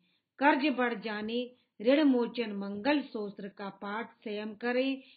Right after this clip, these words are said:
या किसी युवा ब्राह्मण सन्यासी से दोस्तों अवश्य ही करवाएं। दोस्तों, इस बात का आपको ध्यान रखना है कि ये मौनी अमावस्या है, साल की पहली अमावस्या है,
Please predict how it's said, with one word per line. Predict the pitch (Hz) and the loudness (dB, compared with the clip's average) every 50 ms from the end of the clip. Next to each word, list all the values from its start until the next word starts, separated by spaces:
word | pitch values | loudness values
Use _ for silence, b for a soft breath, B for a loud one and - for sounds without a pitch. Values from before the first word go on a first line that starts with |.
| B _ | B _
या | 214 220 | -10 -10
किसी | 208 - 240 - 262 262 | -8 -8 -6 -4 -4 -4
युवा | 220 196 208 220 226 226 285 294 294 254 | -4 -4 -6 -8 -2 2 4 4 4 4
ब्राह्मण | 208 214 208 202 202 196 214 214 208 | 2 -2 -6 -6 -6 -8 -8 -10 -12
सन्यासी | 202 _ 220 202 196 196 202 196 196 196 196 - 277 277 | -12 _ -10 -8 -8 -6 -6 -8 -8 -10 -6 -6 -6 -6
से | 285 - 233 208 | -6 -6 -8 -8
दोस्तों | - 190 190 185 - _ 220 220 233 233 - - 202 | -8 -10 -12 -14 -14 _ -16 -16 -14 -14 -14 -12 -10
अवश्य | 214 247 240 - - - 233 | -8 -8 -10 -10 -12 -12 -12
ही | 202 175 190 208 202 | -10 -10 -12 -14 -14
करवाएं। | 202 - 208 196 185 170 175 170 170 170 165 _ _ _ _ _ - _ _ _ _ _ _ _ _ _ - | -14 -16 -14 -14 -14 -14 -18 -20 -20 -20 _ _ _ _ _ _ -20 _ _ _ _ _ _ _ _ _ -4
दोस्तों, | 180 240 262 277 254 262 320 330 | 0 0 0 0 0 -2 -2 -2
इस | 320 277 262 254 269 262 208 | -2 -2 -2 -2 -2 -2 -2
बात | 196 247 240 247 240 - - | -4 -4 -2 -4 -4 -4 -4
का | 277 | -4
आपको | 262 247 247 - - 262 | -4 -4 -4 -2 -2 -2
ध्यान | 254 185 233 214 202 226 226 220 | -2 -2 -6 -8 -8 -8 -6 -6
रखना | 240 240 240 233 240 247 | -6 -6 -4 -4 -4 -2
है | 247 254 277 277 | 0 0 -2 -2
कि | 277 - 247 | -4 -6 -8
ये | 233 214 220 247 262 | -8 -4 -2 0 0
मौनी | 247 233 220 214 214 214 208 233 247 | 0 -2 -4 -6 -6 -4 -2 -2 -2
अमावस्या | 247 247 233 233 233 233 240 - - _ _ 254 254 254 | -2 -2 -2 -4 -6 -6 -8 -10 -12 _ _ -4 -2 -2
है, | 247 247 262 285 285 285 b b b b b b b _ _ _ | -2 -2 -4 -6 -6 -8 b b b b b b b _ _ _
साल | _ 247 214 226 254 269 262 | _ -4 -2 0 0 -2 0
की | - 269 269 | -2 -2 -4
पहली | 269 - - 208 202 202 202 233 277 277 | -2 -6 -10 -10 -8 -6 -4 -2 0 0
अमावस्या | 262 240 233 233 226 233 240 - - _ 247 247 247 233 | 0 -2 -2 -4 -6 -8 -10 -10 -12 _ -8 -6 -6 -6
है, | 233 254 269 262 | -6 -8 -8 -10